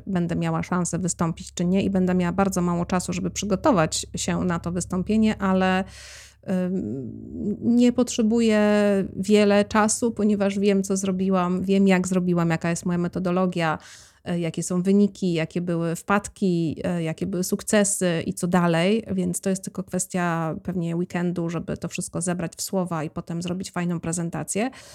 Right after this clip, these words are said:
Ale, mm, no, poczułam taki dreszczyk emocji, kiedy, e, kiedy to wysyłałam. No i jest taki znak gotowości, że,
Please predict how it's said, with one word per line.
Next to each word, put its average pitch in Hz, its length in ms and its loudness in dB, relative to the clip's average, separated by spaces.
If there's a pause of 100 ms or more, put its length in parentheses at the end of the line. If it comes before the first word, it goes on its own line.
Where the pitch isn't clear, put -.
(380)
Ale, 240 680 2
mm, 214 520 2
no, 240 100 0
poczułam 254 420 2
taki 202 240 0
dreszczyk 202 420 0
emocji, 190 380 0
kiedy, 185 240 -2
e, 180 580 0
kiedy 190 200 0
to 185 120 -2
wysyłałam. 180 840 0 (100)
No 370 120 0
i 392 200 4
jest 311 180 0
taki 220 220 -2
znak 190 260 0
gotowości, 185 680 -4
że, 170 520 -6